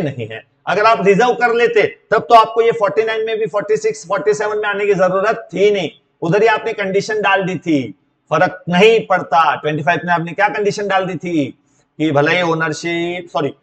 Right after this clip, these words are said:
property, sorry, possession transfer हो चुकी है। क्या transfer हो चुकी है?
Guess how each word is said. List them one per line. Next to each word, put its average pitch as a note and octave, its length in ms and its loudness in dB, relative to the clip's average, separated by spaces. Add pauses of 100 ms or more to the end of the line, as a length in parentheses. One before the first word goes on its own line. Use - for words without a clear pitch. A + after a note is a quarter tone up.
(220)
property, E3 600 -4
sorry, D3+ 240 -4 (340)
possession F3 560 -2
transfer D#3 460 -4
हो D#3 120 0
चुकी D3+ 340 -8
है। B2 100 -6
क्या D#3 200 -4
transfer D#3+ 380 -8
हो E3 80 -6
चुकी D#3 320 -6
है? E3 320 -4